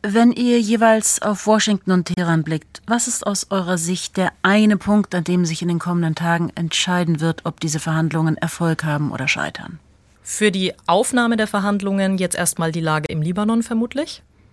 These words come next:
Speaker 2: Ich glaube, das ist der Knackpunkt. Da will der Iran so großen Druck aufbauen, dass man erstmal unter den bestmöglichen Voraussetzungen überhaupt mit den Gesprächen beginnt. Aber wie gesagt, dann auf dem Weg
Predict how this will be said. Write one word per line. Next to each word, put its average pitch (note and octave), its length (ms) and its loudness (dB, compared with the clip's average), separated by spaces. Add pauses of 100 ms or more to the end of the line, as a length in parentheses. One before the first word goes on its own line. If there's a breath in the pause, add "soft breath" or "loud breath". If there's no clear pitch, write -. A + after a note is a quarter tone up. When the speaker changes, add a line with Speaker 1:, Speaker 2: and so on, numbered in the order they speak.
(680 loud breath)
Speaker 2:
Ich - 140 -6
glaube, F#3 240 0
das F3+ 180 -2
ist F#3 160 -6
der E3+ 180 0
Knackpunkt. G3+ 640 -4
Da E3+ 140 0
will F3 180 -2
der F3+ 160 -2
Iran E3+ 340 -2
so G#3 240 0
großen F#3+ 360 -2
Druck - 220 -6
aufbauen, E3 540 -2
dass F#3+ 200 -4
man F#3 100 0
erstmal F#3+ 500 0 (440 loud breath)
unter G3 200 0
den F#3 160 0
bestmöglichen G3 720 -2
Voraussetzungen F3 760 -4
überhaupt D#3+ 360 -4
mit D3+ 140 -6
den C#3+ 80 -6
Gesprächen - 520 -8
beginnt. C#3+ 360 -8 (400 loud breath)
Aber F3+ 300 -2
wie F#3+ 80 -2
gesagt, F#3 300 -4 (220)
dann A3+ 240 2
auf - 320 -2
dem D#3 220 -6
Weg A3 420 -2